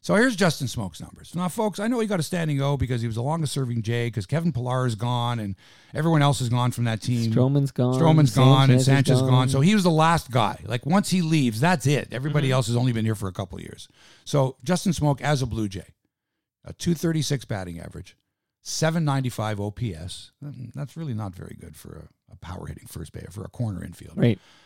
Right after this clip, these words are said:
Speaker 1: A hundred and seventeen home runs, three hundred and eighteen R B I. Um, a hundred seventeen home runs, none of which I believe was a game-winning home run. You know, may-, maybe I had one. So really,
Speaker 2: That's
Speaker 1: you know,
Speaker 2: hard to
Speaker 1: he was
Speaker 2: do.
Speaker 1: okay. So he was okay. He was,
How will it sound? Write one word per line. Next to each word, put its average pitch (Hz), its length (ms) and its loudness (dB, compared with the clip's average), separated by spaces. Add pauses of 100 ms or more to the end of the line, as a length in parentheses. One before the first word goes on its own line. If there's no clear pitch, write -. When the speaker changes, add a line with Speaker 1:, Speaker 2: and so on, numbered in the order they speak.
(120)
Speaker 1:
A - 60 -12
hundred 160 240 -2
and 147 100 0
seventeen 123 500 -4
home 101 220 -6
runs, 82 400 -12
three 147 200 -6
hundred 131 220 -2
and 110 60 -4
eighteen 101 360 -10
R 85 160 -12
B - 120 -16
I. - 180 -20 (1000)
Um, 87 420 -14
a - 60 -20
hundred 151 180 0
seventeen 120 300 -4
home 95 160 -6
runs, 90 280 -8
none 127 240 -2
of 139 140 0
which - 220 -12
I 85 100 -8
believe 90 320 -10
was 90 120 -8
a 87 60 -8
game-winning 87 520 -10
home 71 200 -18
run. - 120 -20 (260)
You 92 80 -14
know, - 60 -12
may-, 113 160 -6
maybe 135 260 -4
I 156 40 -4
had 101 140 -4
one. 92 260 -10 (920)
So 175 120 -2
really, 233 220 0
Speaker 2:
That's - 120 6
Speaker 1:
you - 60 2
know, - 60 6
Speaker 2:
hard - 100 6
to - 60 6
Speaker 1:
he - 120 2
was - 20 8
Speaker 2:
do. - 120 6
Speaker 1:
okay. 165 260 0
So 180 100 -4
he - 20 -6
was 247 120 -4
okay. 196 840 2 (300)
He 202 160 0
was, 190 300 4